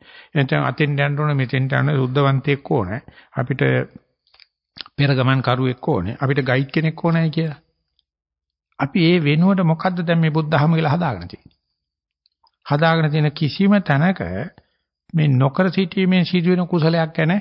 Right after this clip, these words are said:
කියන්න ගියොත් ඒක නිකන් උගුරේ හිර වුණා වගේ වෙනවා රතපහේ කාසියක්.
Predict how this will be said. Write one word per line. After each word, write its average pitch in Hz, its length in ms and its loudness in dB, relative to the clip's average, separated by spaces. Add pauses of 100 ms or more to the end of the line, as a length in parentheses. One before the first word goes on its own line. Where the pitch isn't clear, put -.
(880)
කියන්න 139 360 0
ගියොත් 127 320 0 (1040)
ඒක 135 180 -2
නිකන් 127 440 0 (540)
උගුරේ 156 400 0
හිර 143 140 4
වුණා 135 280 0
වගේ 123 260 -2
වෙනවා 123 320 -2 (140)
රතපහේ 120 460 -2
කාසියක්. 87 420 -8